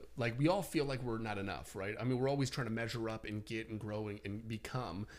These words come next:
unless you're just living a life where you totally deny that. And that's self-destructive.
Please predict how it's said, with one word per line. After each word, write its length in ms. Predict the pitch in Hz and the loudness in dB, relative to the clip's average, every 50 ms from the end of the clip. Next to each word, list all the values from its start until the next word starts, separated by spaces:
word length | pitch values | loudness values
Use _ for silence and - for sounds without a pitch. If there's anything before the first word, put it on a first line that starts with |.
| - - | -6 0
unless 300 | 147 156 175 190 - - | 2 2 4 2 2 2
you're 100 | 151 127 | 0 0
just 200 | 117 123 117 - | 0 0 -2 0
living 280 | 147 131 123 117 120 113 | 2 2 2 2 2 2
a 40 | 95 | 0
life 320 | 107 113 104 107 104 - | 0 0 -2 -2 -4 -6
where 100 | 110 104 | -6 -6
you 60 | 101 | -4
totally 320 | 98 - - - 123 110 104 | -6 -6 -4 -2 -2 -2 -2
deny 320 | 92 95 92 92 87 82 | -2 -2 -2 -2 -2 -2
that. 220 | 78 71 58 55 58 - - | -4 -4 -6 -10 -12 -12 -8
And 120 | - 95 101 | -6 -4 -2
that's 220 | 101 104 - - | -2 -2 -2 -4
self-destructive. 960 | - - - - 120 101 - - 95 - - 104 85 80 - - 53 - - | -4 -4 -4 -6 -6 -6 -6 -8 -8 -6 -4 -4 -4 -4 -6 -8 -10 -10 -10